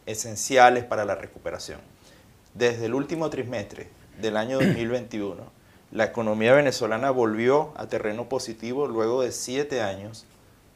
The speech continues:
eh, de pib, eh, inferior a cero, dado la guerra económica interna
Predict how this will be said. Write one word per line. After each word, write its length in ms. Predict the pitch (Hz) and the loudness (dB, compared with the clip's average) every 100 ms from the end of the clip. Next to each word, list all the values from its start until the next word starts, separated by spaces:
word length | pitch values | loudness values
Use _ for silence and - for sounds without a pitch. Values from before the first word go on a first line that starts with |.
| - | -10
eh, 400 | 101 98 90 - - | -6 -6 -8 -12 -8
de 560 | 98 110 127 156 - - - - - - | 2 4 4 0 -4 -16 -20 -20 -20 -4
pib, 640 | 107 120 120 113 120 - - _ _ - | 0 2 4 4 2 -2 -18 _ _ -10
eh, 440 | 104 95 95 92 104 | -8 -6 -6 -8 -10
inferior 400 | 110 107 104 123 | -10 -6 -2 0
a 80 | |
cero, 320 | 123 147 135 - - - - _ - | 0 -2 -4 -8 -20 -20 -20 _ 0
dado 480 | 123 117 120 127 - | 6 6 6 2 -4
la 420 | 95 101 95 87 90 | -4 0 2 2 0
guerra 260 | 107 123 | -2 -2
económica 460 | 127 139 135 135 139 | -2 -2 -2 -4 -6
interna 640 | 131 - 143 143 156 | -4 2 2 2 -6